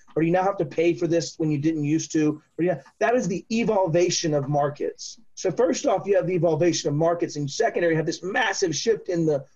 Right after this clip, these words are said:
overall threat landscape dropping down to the S M B from the corporate space. Oh, and guess what? The corporate guys have been doing this and reassessing their budgets ad nauseum for the last twenty years.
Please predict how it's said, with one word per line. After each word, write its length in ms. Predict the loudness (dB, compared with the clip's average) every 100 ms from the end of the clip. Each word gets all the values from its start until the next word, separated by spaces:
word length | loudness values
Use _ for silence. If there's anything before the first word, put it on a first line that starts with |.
| -8 0
overall 440 | 2 4 2 2
threat 400 | 0 0 0 2
landscape 580 | 2 2 0 -2 -2 -2
dropping 440 | 0 0 0 0
down 280 | 0 0 0
to 40 | 0
the 140 | 0
S 180 | -2 -2
M 140 | -4
B 300 | -2 -2 -2 -8 -20 -12 -4
from 140 | -2
the 60 | -2
corporate 360 | -2 -2 -2
space. 400 | -2 -2 -2 -4 -16 _
Oh, 140 | 0 2
and 140 | 2
guess 260 | 2 0 2
what? 200 | 0 0
The 60 |
corporate 360 | -2 0 2 2
guys 160 | 0 0
have 80 |
been 180 | -2 -2
doing 340 | 0 2 2 2
this 300 | 0 -2 -10 _ -4
and 160 | -2
reassessing 580 | 2 2 2 0 0 0
their 120 | 0
budgets 540 | 2 0 0 0 -2 -2
ad 220 | 0 2
nauseum 680 | 2 2 2 0 -2 -2 -4 -10 _
for 80 | -2
the 60 | 2
last 340 | 2 0 -4
twenty 340 | -2 0 2 2
years. 540 | 2 0 0 -6 -18